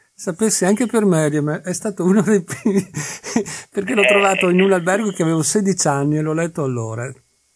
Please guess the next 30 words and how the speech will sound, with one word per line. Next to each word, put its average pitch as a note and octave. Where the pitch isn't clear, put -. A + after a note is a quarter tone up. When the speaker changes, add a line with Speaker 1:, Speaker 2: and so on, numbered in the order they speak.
Speaker 1:
Sì. -
Speaker 2:
Ecco. G2+
E A2+
beh, C3+
io E3+
credo C#3
di B2
averlo A2
letto A2
anch'io G2+
a -
quell'età A2+
e G2
mi B2
ricordo D3
una F2+
storia C#3+
incredibile, A2
no? G2
Perché, G#2
Speaker 1:
Sì. -
Speaker 2:
eh, F#2
se -
ben C#3
mi C#3+
ricordo, A2+
una A2
persona D3+
che A#2
viene A2+